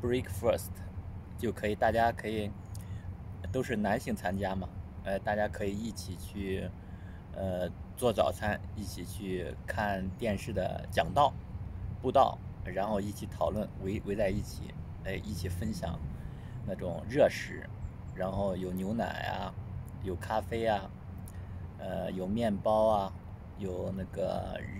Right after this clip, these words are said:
热的东西可以去吃。呃，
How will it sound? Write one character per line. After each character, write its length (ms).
热 340
的 120
东 240
西 100
可 140
以 220
去 400
吃。 280
呃， 360